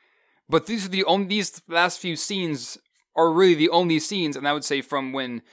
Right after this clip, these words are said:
Sheriff Brackett finds his daughter to the very end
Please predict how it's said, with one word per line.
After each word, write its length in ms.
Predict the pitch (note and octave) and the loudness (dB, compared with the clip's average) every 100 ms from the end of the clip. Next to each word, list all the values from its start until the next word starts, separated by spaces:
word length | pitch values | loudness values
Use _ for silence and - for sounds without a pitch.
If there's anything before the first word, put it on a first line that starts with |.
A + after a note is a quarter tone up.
| _ | _
Sheriff 360 | - E3 E3 - | -4 -2 -2 0
Brackett 340 | C#3+ C3 C3 | 0 0 -6
finds 220 | C3 C3 | -6 -6
his 100 | B2 | -6
daughter 280 | A#2+ A#2 A2 | 0 0 -2
to 120 | A#2 | -10
the 80 | A#2 | -6
very 320 | A#2 A2+ A2 | 0 0 0
end 240 | G#2 G2 | -8 -10